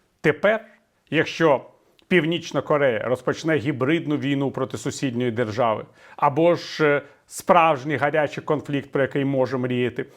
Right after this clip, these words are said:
Кім Чен Ін, тут Путін буде, звичайно ж, готовий, е, до власного втручання,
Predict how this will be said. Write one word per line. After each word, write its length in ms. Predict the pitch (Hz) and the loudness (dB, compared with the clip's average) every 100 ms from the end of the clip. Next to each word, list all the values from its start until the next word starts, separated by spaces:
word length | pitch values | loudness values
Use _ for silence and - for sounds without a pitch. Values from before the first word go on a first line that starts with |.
| - - - | -20 -16 0
Кім 220 | 160 135 | 0 2
Чен 260 | - 131 | 0 0
Ін, 160 | 120 135 - _ _ _ | 0 -6 -14 _ _ _
тут 320 | 170 214 - | 2 2 0
Путін 380 | - 180 185 175 | -4 -4 0 -2
буде, 300 | 107 143 151 | 0 0 0
звичайно 560 | 117 123 - 139 143 139 | -2 -4 0 0 0 -4
ж, 200 | - 151 | -4 -4
готовий, 800 | - 156 156 151 127 107 107 - - | 2 0 4 2 2 0 -4 -6 -4
е, 160 | 120 - - - | -4 -4 -18 -18
до 420 | - 107 156 131 107 - _ _ - | -8 2 4 4 2 -10 _ _ -6
власного 640 | 127 170 156 - 131 131 | 2 4 4 2 -4 -4
втручання, 800 | - 160 147 - 143 113 127 | -4 -4 -4 0 0 0 -4